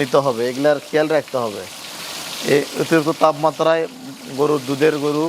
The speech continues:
ওলানের সমস্যা হতে পারে, মেস্টাইটিস হতে পারে। আর গরুর শরীরে যদি আরাম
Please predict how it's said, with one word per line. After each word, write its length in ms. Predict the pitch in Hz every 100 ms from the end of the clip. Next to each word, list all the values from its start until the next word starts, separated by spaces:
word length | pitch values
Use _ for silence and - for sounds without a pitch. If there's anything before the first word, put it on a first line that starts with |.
| - -
ওলানের 300 | 143 147 147 -
সমস্যা 320 | 143 143 - 139
হতে 160 | 143 135
পারে, 200 | 139 139 143 - - - - - - - -
মেস্টাইটিস 440 | 135 - 156 147 135
হতে 180 | 139 143 135
পারে। 220 | 135 143 147 - - - - 123
আর 60 | 120
গরুর 200 | 139 147 -
শরীরে 280 | 151 147 151
যদি 120 | 143 143 143
আরাম 180 | 151